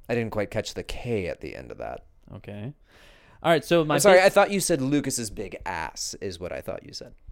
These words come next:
Speaker 2: Lucas's big ass?
Speaker 1: You know, no, no, no, no.
Speaker 2: As in the snake?
Speaker 1: Ass. A S S, the bad word. I thought you cursed on this podcast.
Speaker 2: I didn't think it even sounded like that.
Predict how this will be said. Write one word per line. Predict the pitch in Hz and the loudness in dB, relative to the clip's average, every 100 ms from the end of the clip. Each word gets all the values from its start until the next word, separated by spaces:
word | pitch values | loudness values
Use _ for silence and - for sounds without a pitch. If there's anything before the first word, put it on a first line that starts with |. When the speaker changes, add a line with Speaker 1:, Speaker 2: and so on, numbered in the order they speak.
| - | -10
Speaker 2:
Lucas's | 147 165 190 170 | -8 -8 -8 -10
big | - 135 131 | -4 -4 -4
ass? | 127 120 139 190 - | -6 -4 -4 -4 -4
Speaker 1:
You | 226 | -2
know, | 220 156 151 - _ | 0 0 -2 -8 _
no, | 156 180 | -4 -2
no, | 170 151 | 0 0
no, | |
no. | 123 92 - _ - _ | 0 -4 -8 _ -20 _
Speaker 2:
As | 160 160 | 0 0
in | 156 | -2
the | |
snake? | - 156 147 185 | -4 0 2 2
Speaker 1:
Ass. | 165 104 - - - - - - | 0 -4 -6 -6 -8 -10 -16 -8
A | 120 127 135 | -2 0 0
S | 110 110 - | 0 -2 -2
S, | 98 - | -6 -6
the | 104 107 | -8 -4
bad | 104 113 104 | -2 0 0
word. | 92 87 71 - - | -2 -4 -4 -10 -6
I | 110 | -2
thought | 180 196 | 2 2
you | 113 | 0
cursed | - 127 135 - | 0 0 0 0
on | 92 | -4
this | 90 | -4
podcast. | - 104 101 - | -2 -2 -2 -4
Speaker 2:
I | 156 233 | 0 2
didn't | 262 143 123 | 2 0 -2
think | 139 135 - | -4 -4 -6
it | 151 147 | -4 -2
even | 151 156 | -2 -4
sounded | 156 - 180 190 165 123 | -6 -2 2 2 2 0
like | 113 104 - | 0 -6 -6
that. | - 62 - | -6 -6 -8